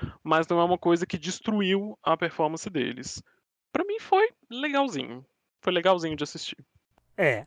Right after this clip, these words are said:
Speaker 2: agora a gente tá chegando no, nas duplas que tiveram, de fato, erros, né? Assim, que erros mais visíveis, tanto que resultou em flops, que agora a gente vai falar da Ela e do Sadrak,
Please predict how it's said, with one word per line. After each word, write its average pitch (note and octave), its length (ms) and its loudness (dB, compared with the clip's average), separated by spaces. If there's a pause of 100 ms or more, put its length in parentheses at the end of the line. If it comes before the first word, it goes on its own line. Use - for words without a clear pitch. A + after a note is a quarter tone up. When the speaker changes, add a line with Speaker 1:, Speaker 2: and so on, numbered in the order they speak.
Speaker 2:
agora D#3+ 400 4
a - 20 -2
gente A#3+ 80 -4
tá A#3+ 80 2
chegando E3+ 640 -2 (400)
no, E3 420 -8
nas E3 220 2
duplas F#3 380 -2
que - 140 -6
tiveram, E3+ 340 2
de F3+ 120 -2
fato, F#3+ 540 4
erros, A2+ 500 -2
né? C#3+ 260 -6
Assim, C3+ 240 -10
que C#3 260 -8
erros D3 260 0
mais D3 180 -2
visíveis, D3+ 440 -6
tanto D#3+ 220 -8
que D#3+ 120 -10
resultou D#3 320 -2
em G#3+ 40 -6
flops, C#3+ 440 0
que F3+ 360 -2
agora F3 300 4
a F#3 40 6
gente F#3 80 -4
vai F3+ 100 4
falar F3 200 4
da E3 140 2
Ela F#3 360 2 (220)
e F3+ 100 -8
do D#3+ 80 -6
Sadrak, C#3+ 560 0